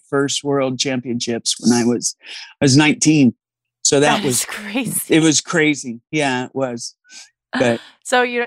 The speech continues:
Speaker 2: you don't think you're gonna get back in the ring anytime soon?
Speaker 1: Honey, I am too old. I have a
Speaker 2: <laughs>
Speaker 1: prosthetic left shoulder already. It's two years old.
Speaker 2: Oh
Speaker 1: So
Speaker 2: my
Speaker 1: just
Speaker 2: God.
Speaker 1: wearing out from track and field and lifting weights and then arm wrestling,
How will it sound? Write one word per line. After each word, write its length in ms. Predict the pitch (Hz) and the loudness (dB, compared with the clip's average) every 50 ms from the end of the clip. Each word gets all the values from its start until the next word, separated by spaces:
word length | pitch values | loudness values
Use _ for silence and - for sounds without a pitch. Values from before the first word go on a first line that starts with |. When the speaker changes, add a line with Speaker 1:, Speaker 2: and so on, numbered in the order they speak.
| - _ | -6 _
Speaker 2:
you 120 | 226 226 | -10 -4
don't 180 | 226 233 226 220 | -4 -4 -4 -4
think 120 | 233 220 214 | -8 -10 -10
you're 80 | 220 214 | -8 -10
gonna 100 | 208 208 | -8 -2
get 160 | 208 208 202 | -2 -2 0
back 220 | 190 196 190 190 - | 0 -2 -2 -2 -6
in 100 | 196 185 | -14 -14
the 80 | 185 180 | -12 -10
ring 260 | 185 185 190 190 190 | -8 -8 -8 -10 -12
anytime 360 | 190 196 196 - 208 190 190 | -12 -12 -12 -10 -10 -10 -10
soon? 360 | 190 - - 196 196 196 196 196 | -12 -14 -14 -14 -12 -8 -2 0
Speaker 1:
Honey, 400 | 175 170 165 165 170 160 151 147 | 2 2 4 4 4 4 4 4
I 120 | 151 160 | 2 2
am 160 | 160 151 143 | 0 0 -2
too 240 | 127 - - 156 151 | -2 0 2 2 4
old. 200 | 147 147 143 143 | 4 4 2 2
I 80 | 143 139 | 2 2
have 140 | 143 143 | 2 2
a 60 | - 539 | 2 2
Speaker 2:
<laughs> 60 | 494 - | 2 2
Speaker 1:
prosthetic 600 | 185 165 160 - - - 190 175 165 165 156 - - | 2 2 2 2 0 0 0 0 0 0 -4 -6 -8
left 280 | 165 160 160 151 - | -6 -6 -6 -4 -4
shoulder 440 | - - - 151 139 135 135 127 120 - - _ _ _ _ _ _ - - | -4 -4 -4 -4 -6 -6 -6 -8 -8 -10 -14 _ _ _ _ _ _ -2 2
already. 540 | 139 139 139 139 143 135 127 123 120 117 _ _ _ _ - | 2 4 4 4 4 4 4 2 -2 -4 _ _ _ _ -2
It's 220 | 143 139 - - | 0 2 2 2
two 180 | - - 185 180 | 2 2 2 2
years 280 | 160 147 143 131 113 117 | 4 2 2 0 -2 -4
old. 240 | 127 117 113 110 - _ _ _ _ _ _ _ _ _ _ _ _ 320 294 | -4 -4 -6 -6 -10 _ _ _ _ _ _ _ _ _ _ _ _ -10 -4
Speaker 2:
Oh 140 | 233 196 185 | -2 0 0
Speaker 1:
So 100 | 151 143 | 0 0
Speaker 2:
my 60 | 131 | 0
Speaker 1:
just 260 | 160 165 151 151 175 | 2 2 2 2 0
Speaker 2:
God. 220 | 175 175 180 185 - | -2 -4 -6 -10 -10
Speaker 1:
wearing 600 | - - - - - 143 143 147 139 139 135 131 | -12 -12 -8 -2 2 4 4 6 6 6 4 4
out 180 | 131 135 131 - _ | 4 2 0 -2 _
from 320 | - - 143 131 127 123 123 | -4 -2 0 2 4 2 2
track 320 | - - 143 131 123 - | 2 0 0 0 0 2
and 160 | 139 120 117 | 2 0 2
field 320 | - 147 143 139 139 135 139 | 2 0 0 2 2 0 0
and 200 | 131 123 127 127 | 0 0 2 0
lifting 360 | 139 131 _ - 131 127 131 | 0 -2 _ -4 -2 0 0
weights 380 | 135 139 139 139 123 - - - | 0 0 0 -2 -2 -4 -6 -4
and 180 | 113 117 123 | -2 -2 0
then 220 | 127 127 123 117 - - | 0 0 -2 -2 -2 -2
arm 200 | 131 131 123 123 | -4 -2 -2 -2
wrestling, 520 | 123 120 - - - 123 120 117 120 120 | -2 -4 -6 -8 -6 -2 -2 -2 -2 -4